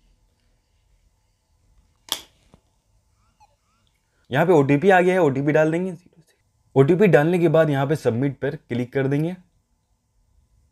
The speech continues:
आप देख सकते हैं कि मेरा आधार कार्ड जो है ऑर्डर हो चुका है। यहाँ पे पूरी रिसिप्ट आ चुकी है, एसआरएन नंबर लिख के आ रहा है, रिसीप्ट नंबर लिख के आ रहा है। इसको जो है आप यहाँ पे डाउनलोड भी कर सकते हैं।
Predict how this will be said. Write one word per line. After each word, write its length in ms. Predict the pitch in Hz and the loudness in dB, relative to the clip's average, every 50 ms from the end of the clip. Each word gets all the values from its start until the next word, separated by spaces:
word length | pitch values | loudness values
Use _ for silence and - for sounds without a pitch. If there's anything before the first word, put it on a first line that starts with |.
| _ _ _ - - - - - - _ _ _ _ - | _ _ _ -20 -20 -20 -20 -20 -20 _ _ _ _ 0
आप 160 | 123 147 147 | 2 2 2
देख 240 | 127 117 151 170 - | 2 2 0 0 0
सकते 240 | - 185 151 139 175 | 0 -4 -2 -2 -2
हैं 100 | 175 156 | -2 0
कि 80 | 185 165 | 0 0
मेरा 280 | 135 120 120 127 143 | 2 2 2 2 2
आधार 220 | 147 139 151 151 - | 2 0 0 -2 0
कार्ड 220 | - 127 131 139 | 0 0 0 0
जो 80 | 139 139 | 0 0
है 100 | 151 151 | 2 2
ऑर्डर 280 | 110 117 120 139 135 | 2 2 2 0 0
हो 160 | 117 110 135 147 | 0 0 0 0
चुका 240 | 123 143 127 143 143 | 0 -2 -2 -2 -2
है। 80 | 143 | -2
यहाँ 160 | 135 127 123 123 | -2 -2 -4 -4
पे 100 | 139 127 | -4 -4
पूरी 300 | 120 120 131 135 131 123 | -4 -4 -2 -2 -2 -4
रिसिप्ट 400 | 113 107 104 127 135 131 - - | -4 -4 -2 -4 -4 -4 -6 -6
आ 200 | - 98 120 131 | -2 0 0 0
चुकी 260 | 127 143 135 131 143 | -2 -4 -6 -4 -2
है, 140 | 131 135 139 | -2 0 0
एसआरएन 400 | 113 127 117 117 113 123 135 127 | 0 0 0 0 0 0 0 -2
नंबर 260 | 127 117 120 123 131 | -4 -4 -2 -2 -2
लिख 160 | 135 131 120 | -2 -4 -4
के 100 | - - | -4 -4
आ 120 | 135 127 131 | -2 0 0
रहा 120 | 131 127 | 0 0
है, 180 | 127 131 135 135 | 0 0 -2 -2
रिसीप्ट 320 | 120 107 104 - 147 139 139 | -4 -6 -4 -4 -4 -4 -4
नंबर 220 | 135 131 135 127 | -4 -2 0 0
लिख 160 | 127 123 117 | 0 -2 -4
के 80 | - 120 | -4 -4
आ 120 | 113 113 | -4 -2
रहा 100 | 107 107 | -2 -4
है। 160 | 110 127 135 - - - - - - - - | -4 -6 -8 -12 -20 -20 -20 -20 -14 -10 -10
इसको 220 | 123 - 175 165 | -4 0 0 2
जो 120 | 151 156 | 2 2
है 80 | 160 160 | 2 2
आप 220 | - - 131 139 139 | 2 0 0 0 0
यहाँ 160 | 127 120 120 | -2 -2 -2
पे 120 | 120 151 147 | -2 -2 0
डाउनलोड 420 | 120 117 110 110 110 117 123 120 | 0 0 -2 -2 -2 -4 -4 -4
भी 120 | 113 123 113 | -4 -6 -4
कर 140 | - 95 98 | -4 -6 -6
सकते 320 | - 101 92 - - 95 | -6 -10 -12 -12 -12 -14
हैं। 160 | 87 82 82 | -12 -14 -14